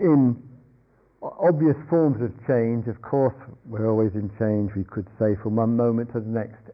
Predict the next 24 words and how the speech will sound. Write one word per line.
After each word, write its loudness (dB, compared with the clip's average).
anyway, 2
but -6
sometimes 2
there 2
is 0
a -2
kind -2
of -2
acceleration 0
of -6
the -12
sense -2
of -10
change -4
for 0
us. -10
And 2
with 0
that, 0
for 0
some, 2
the -4
change 6
is 4